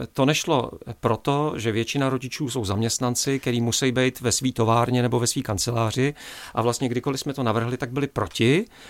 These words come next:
plus byl proti pan ředitel, pu-, plus vlastně tak nějak se to jako nepovedlo.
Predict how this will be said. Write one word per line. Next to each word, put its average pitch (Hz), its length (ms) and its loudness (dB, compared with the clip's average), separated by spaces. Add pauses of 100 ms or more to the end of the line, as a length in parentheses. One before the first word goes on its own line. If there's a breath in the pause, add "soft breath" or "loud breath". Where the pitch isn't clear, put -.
(240 loud breath)
plus 151 340 2
byl 127 180 -2
proti 127 360 -2
pan 90 200 -8
ředitel, 131 800 2
pu-, 113 200 -4
plus 127 240 -2
vlastně 123 320 -2
tak - 180 -8 (240)
nějak 143 240 2
se 143 100 -2
to - 120 -4
jako 127 300 -2 (280)
nepovedlo. 107 600 4